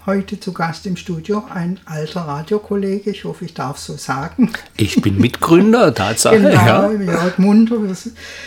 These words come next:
Speaker 1: sind beide von Anfang an dabei gewesen und, äh, wir sind mit dem Radio älter, alt geworden, wie man's nimmt. Jörg hat ein ganz interessantes Projekt, noch bis zwanzigsten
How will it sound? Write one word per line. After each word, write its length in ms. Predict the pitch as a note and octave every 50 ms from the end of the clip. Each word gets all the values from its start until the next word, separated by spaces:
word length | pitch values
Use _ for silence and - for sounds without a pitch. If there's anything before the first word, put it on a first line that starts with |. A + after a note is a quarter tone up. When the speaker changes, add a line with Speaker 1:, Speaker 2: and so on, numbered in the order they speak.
| - -
Speaker 1:
sind 280 | - - G#3+ G3+ F#3+ F#3
beide 440 | - D#3 D#3 E3 F3+ F#3+ F#3+ A3+ A3
von 200 | - - F#3+ F#3
Anfang 440 | F#3+ F#3 F#3 G3 F#3 - G#3 G3+ F#3
an 160 | F#3+ F#3+ G3
dabei 320 | F#3+ F3+ F3+ F#3 F3 F3+
gewesen 680 | F#3 - G3+ F#3 E3+ F3+ F#3 F3+ F#3 F3+ - - F#3
und, 380 | F3+ F3+ E3+ E3 E3+ D#3+ - - - -
äh, 180 | F#3+ E3 E3 D#3 D#3 - - E3
wir 160 | D#3+ D#3 D#3
sind 300 | - - - E3+ E3 E3
mit 120 | D#3+ D#3 -
dem 160 | E3 D#3 D3
Radio 460 | C3+ C3+ C3+ C3 B2+ - - F#3+ G3 G3 -
älter, 460 | G#3+ E3+ D#3+ D3 - - - C#3+ B2+ - - - - -
alt 320 | - D3 D3 C#3 C3+ - -
geworden, 460 | - D#3 C#3 C3 C3 C3+ - - D3
wie 120 | C#3+ E3
man's 220 | F#3 G3 F3+ - -
nimmt. 280 | D3 A#2+ B2+ C#3+ - - - - - - - - - - - - - - - - - - - - - - - - -
Jörg 320 | - F3 F3+ F#3+ G3+ G3 -
hat 220 | G3 F#3+ F3+ -
ein 220 | - F#3 E3+ E3 D#3+
ganz 280 | - F#3 G#3 A3 G#3+
interessantes 680 | G#3 G3+ E3 - F3 D#3+ - F#3+ F3 F3 F3+ E3+ -
Projekt, 640 | - - - D3 C#3+ C#3+ E3+ - - - - - -
noch 340 | D#3+ E3 F3+ F3+ - - -
bis 460 | - - F#3 F3+ - - - - -
zwanzigsten 840 | - - - F3 F3 G3+ G3 - A3+ A3+ - - - A3+ A3 A3